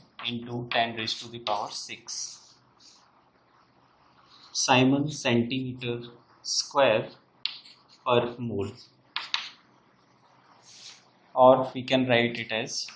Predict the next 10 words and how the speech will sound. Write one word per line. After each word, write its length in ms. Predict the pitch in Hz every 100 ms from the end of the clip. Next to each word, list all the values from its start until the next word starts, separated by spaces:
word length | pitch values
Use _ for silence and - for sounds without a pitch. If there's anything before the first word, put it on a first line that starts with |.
| 113
one 360 | 131 - - - _ _ _ _ _ - -
twenty-three 880 | 127 127 123 135 131 - - 123 123 -
point 380 | 120 117 117
seven 540 | - - - 127 113 110 120 - 123
into 240 | 120 135 -
ten 240 | 127 117 107
to 80 | 104
the 140 | 107
power 340 | - 107 113 - - - _ _ _ _
four 540 | - - 127 107 -